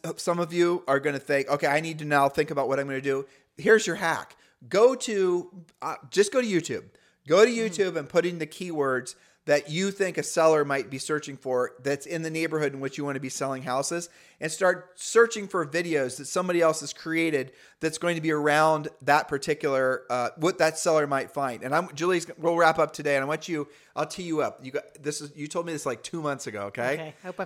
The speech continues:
Speaker 2: hopefully I
Speaker 1: All right.
Speaker 2: remember. You'll have to help me.
Speaker 1: I'll give you the, I'll give you the
Speaker 2: Okay.
Speaker 1: keywords, and you try to remember. I'm gonna put, I'm gonna put it in the Joogle.
Speaker 2: Okay.
Speaker 1: Okay, I'm entering it in the
Speaker 2: <laughs>
Speaker 1: Joogle,
Speaker 2: Yep.
Speaker 1: opposed to the Google. All right, so
Speaker 2: Mm-hmm.
Speaker 1: you were telling me a story that when you were telling Lance Kenmore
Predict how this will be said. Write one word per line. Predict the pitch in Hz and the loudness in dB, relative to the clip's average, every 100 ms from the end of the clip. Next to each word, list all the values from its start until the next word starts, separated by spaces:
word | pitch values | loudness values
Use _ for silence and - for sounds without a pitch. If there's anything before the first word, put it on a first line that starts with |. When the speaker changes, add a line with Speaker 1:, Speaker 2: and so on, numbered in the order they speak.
| - 214 | -10 -10
Speaker 2:
hopefully | 220 214 | -2 2
I | 190 | 2
Speaker 1:
All | |
right. | |
Speaker 2:
remember. | 190 185 170 | 0 -4 -4
You'll | 165 | -4
have | 170 | -4
to | - | -4
help | 170 139 | -2 4
me. | |
Speaker 1:
I'll | 165 | 4
give | 175 170 | 4 0
you | 151 | -2
the, | 135 | 0
I'll | 143 | 0
give | 156 156 | 0 -4
you | 156 | -4
the | 143 | -4
Speaker 2:
Okay. | 139 175 147 | -4 -6 -6
Speaker 1:
keywords, | 123 117 117 | -6 -6 -8
and | 139 | -10
you | 139 | -4
try | 143 | -4
to | 127 | -4
remember. | 127 131 113 131 | -4 -6 -6 -6
I'm | |
gonna | 135 131 | -2 -2
put, | 131 165 165 - - | 2 0 0 -10 -4
I'm | 151 | 2
gonna | 180 170 | 4 2
put | 165 190 | 2 0
it | 175 | 2
in | 170 | -2
the | 147 | -2
Joogle. | 143 165 151 120 - _ 190 | 2 2 4 0 -4 _ -18
Speaker 2:
Okay. | 202 240 - 220 | -6 -4 2 4
Speaker 1:
Okay, | 165 160 | 4 4
I'm | 151 | 4
entering | 175 185 180 | 2 2 0
it | 160 | 2
in | 175 | -2
the | 165 143 | -2 -2
Speaker 2:
<laughs> | |
Speaker 1:
Joogle, | 160 143 113 - _ - | -2 -2 -6 -8 _ -14
Speaker 2:
Yep. | 117 | -2
Speaker 1:
opposed | 175 156 | 2 2
to | 151 | 0
the | 139 | -2
Google. | 139 123 110 - | -2 -2 -4 -2
All | |
right, | 127 107 - | -2 -2 -2
so | 156 113 - - - | 0 0 -4 -16 -20
Speaker 2:
Mm-hmm. | 160 139 | -8 0
Speaker 1:
you | |
were | 175 208 | 2 4
telling | 208 202 | 2 2
me | 196 | -2
a | 190 | -6
story | 180 131 87 - _ _ | -4 -4 -4 -10 _ _
that | 143 127 | -4 -4
when | 131 | -4
you | 131 160 | 0 4
were | 208 | 4
telling | 202 190 180 143 | 2 -2 -2 -4
Lance | 135 156 190 | -4 -2 -4
Kenmore | - 190 165 127 101 101 | -4 -4 -4 -4 -6 -8